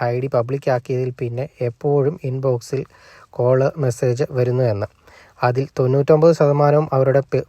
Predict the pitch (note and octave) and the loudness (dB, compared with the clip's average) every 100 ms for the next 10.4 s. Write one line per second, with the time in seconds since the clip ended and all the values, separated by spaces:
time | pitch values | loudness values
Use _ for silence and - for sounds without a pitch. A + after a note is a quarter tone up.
0 | - B2+ B2+ - D3+ D3 C3 C#3+ _ _ | -4 -2 -2 -2 -2 0 -2 -4 _ _
1 | _ - C#3 B2+ B2+ E3 D3 C3 C3 D3+ | _ -4 0 2 2 2 2 2 0 -2
2 | C#3 B2 C3 C#3+ C#3 D3 C#3 B2 - D#3+ | -2 -2 0 0 0 -2 -2 -4 -4 -8
3 | - - - - - C#3 D#3 F3 F#3 F3+ | -10 -20 -20 -16 0 4 4 6 6 6
4 | E3 C#3 D3+ D3+ D3+ D3 C#3 C#3+ B2 B2+ | 2 2 4 4 4 -2 -2 0 0 0
5 | C3 D3 - B2+ C3 C3+ C3+ C3 C#3+ - | 0 -2 -2 -2 -2 -2 -2 -4 -6 -6
6 | A#2+ B2 B2+ B2+ B2+ A2 G#2+ - _ _ | -4 -2 -2 -2 -2 -4 -6 -10 _ _
7 | _ - A#2 A#2 B2 C#3 C3+ C3+ - C3+ | _ -6 -2 0 0 -2 -2 -4 -2 0
8 | C#3 C#3+ C#3+ D3 C#3 B2+ B2+ C3 C3 C3 | 0 0 0 0 0 -2 -2 -6 -6 -4
9 | B2 B2 C3 C#3+ B2+ A#2+ A#2+ - B2+ - | -4 -2 -4 -4 -4 -4 -6 -10 -10 -6
10 | A#2+ B2+ C#3 | -4 -2 -2